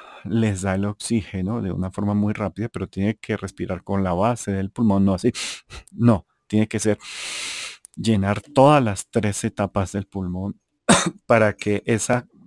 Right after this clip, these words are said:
eh, digamos, eh, cortina transportadora de oxígeno que está en la base de los pulmones,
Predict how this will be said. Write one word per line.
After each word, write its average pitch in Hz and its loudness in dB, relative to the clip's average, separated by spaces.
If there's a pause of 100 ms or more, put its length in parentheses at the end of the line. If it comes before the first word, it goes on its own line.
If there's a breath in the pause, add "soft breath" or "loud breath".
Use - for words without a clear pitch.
(160)
eh, 90 -2
digamos, 98 -2
eh, 92 -4
cortina 107 0
transportadora 98 -4
de 110 0
oxígeno 98 -4
que - -12
está - -8
en 95 -2
la 95 0
base 104 -2
de - -2
los 98 -2
pulmones, - -4